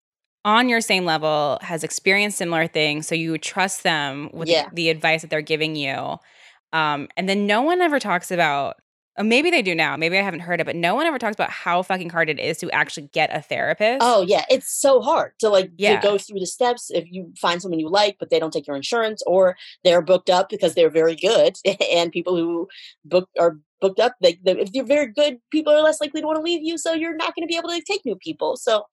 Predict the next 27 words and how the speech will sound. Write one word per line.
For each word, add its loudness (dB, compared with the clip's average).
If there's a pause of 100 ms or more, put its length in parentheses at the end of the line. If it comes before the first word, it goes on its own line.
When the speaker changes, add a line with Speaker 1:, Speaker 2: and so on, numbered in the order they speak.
(480)
Speaker 2:
yeah, 2
it's 0
just, -4 (100)
it's -2
so 4
frustrating, -2
and 0
it's -2
also 0
a -2
thing, 0
like, 0 (840)
I 2
do 0
believe -4 (680)
empathetically, 2
a 2
lot 4
of -4
people -6
can -8
relate 0
to 2
a 0
lot 0
of -6
things, 0